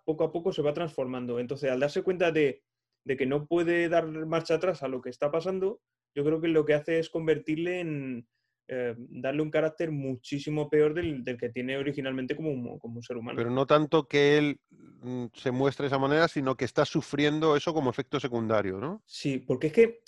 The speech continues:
Speaker 1: hasta en el último momento, cuando, cuando incluso Gina Davis le va, le, le va a disparar con el arma,
Speaker 2: <clears throat>
Speaker 1: cuando ya está al final del todo,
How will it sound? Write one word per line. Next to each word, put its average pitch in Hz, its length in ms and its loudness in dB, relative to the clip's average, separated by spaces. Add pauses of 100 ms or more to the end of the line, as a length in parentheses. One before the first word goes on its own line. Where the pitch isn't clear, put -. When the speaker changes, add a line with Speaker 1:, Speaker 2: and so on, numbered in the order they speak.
(140)
Speaker 1:
hasta 147 240 -2
en 160 80 4
el 165 120 6
último 247 300 6
momento, 220 520 6
cuando, 147 420 4
cuando 143 260 -2
incluso 135 360 -4
Gina 175 260 2
Davis 202 320 4
le 175 140 2
va, 170 260 6
le, 151 380 6
le 143 160 0
va 143 400 2
a 131 60 -4
disparar 135 520 0
con 135 220 0
el 131 100 2
arma, 147 400 2
Speaker 2:
<clears throat> - 60 -14
Speaker 1:
cuando 123 260 -6
ya 131 200 0
está 139 200 0
al 143 100 0
final 139 280 -2
del 139 180 -2
todo, 190 320 0